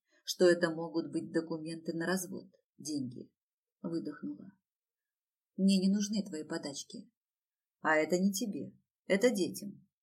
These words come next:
Тебя пусть любовник содержит». Я хотела ответить колкостью на его упрёк, но не успела. Варламов грохнул кулаком по столу так, что подпрыгнула посуда и расплескался чай.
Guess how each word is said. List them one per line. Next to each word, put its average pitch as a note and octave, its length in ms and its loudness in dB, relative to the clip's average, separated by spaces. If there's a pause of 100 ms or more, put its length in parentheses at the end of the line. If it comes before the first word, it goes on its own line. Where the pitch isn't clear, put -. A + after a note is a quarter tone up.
(300)
Тебя G#3+ 320 6
пусть G#3 420 -2
любовник G3 580 2
содержит». C3+ 600 -6 (680)
Я F#3 120 4
хотела F#3+ 420 2
ответить F#3 440 -2
колкостью E3+ 600 -4
на E3 60 -2
его E3+ 240 -4
упрёк, F#3+ 540 -8
но F#3 100 -4
не E3+ 160 -6
успела. E3 420 -12 (540)
Варламов F#3 600 4 (100)
грохнул E3+ 560 2
кулаком E3+ 480 0
по E3+ 80 0
столу E3+ 420 0
так, - 400 -2 (180)
что - 200 4
подпрыгнула F3+ 640 4
посуда F#3+ 580 -2 (200)
и F#3 80 8
расплескался F3+ 680 4
чай. F#3 400 -2